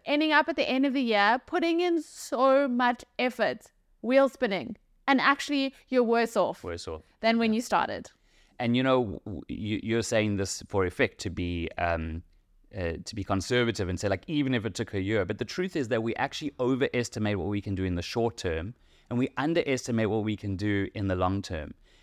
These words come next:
Speaker 2: And because of that overestimation of the short term, we also then fall for the trap of doing something super drastic, and then it's just not sustainable,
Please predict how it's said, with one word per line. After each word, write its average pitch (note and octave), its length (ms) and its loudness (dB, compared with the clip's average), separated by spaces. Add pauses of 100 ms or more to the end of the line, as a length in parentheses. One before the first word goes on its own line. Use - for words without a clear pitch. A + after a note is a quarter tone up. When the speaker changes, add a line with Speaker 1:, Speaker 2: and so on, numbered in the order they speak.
(100)
Speaker 2:
And A2+ 120 -6
because F3 280 0
of G3+ 80 2
that E3+ 140 4
overestimation B2+ 840 0
of G2 80 -4
the G2+ 60 -2
short D3+ 320 -2
term, G2+ 200 -2
we G#2 80 0
also C3 300 -2
then A#2 260 0
fall C#3 280 -4
for C3+ 160 -4
the G#2 80 -4
trap - 380 -2 (280)
of G#2 180 -4
doing D#3 300 4
something C3+ 400 2
super D#3 380 -4
drastic, A#2 720 0 (340)
and B2 120 0
then C#3+ 120 4
it's B2+ 100 0
just D3+ 180 -4
not C3 220 2
sustainable, G#2 800 -2